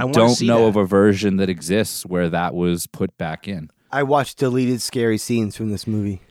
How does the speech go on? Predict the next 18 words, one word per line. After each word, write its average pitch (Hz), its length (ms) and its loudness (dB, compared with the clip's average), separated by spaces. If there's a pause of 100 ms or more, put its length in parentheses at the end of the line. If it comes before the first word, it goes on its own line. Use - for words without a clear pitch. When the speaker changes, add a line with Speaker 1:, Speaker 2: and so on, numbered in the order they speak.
(100)
Speaker 1:
Oh, 120 120 -2
really? 110 160 2
Speaker 2:
Yeah, 117 120 4
there's 120 140 2
a 110 60 -2
good 135 160 2
Speaker 3:
Yeah. 123 140 4
Speaker 2:
YouTube 131 240 0
documentary 98 580 0
called 92 240 2
Building 104 380 2
Jacob's 98 420 0
Ladder. 85 360 -2
It's, - 120 -12
like, 90 140 -4
twenty-six 104 520 -2
minutes 98 280 -2
long, 104 340 -2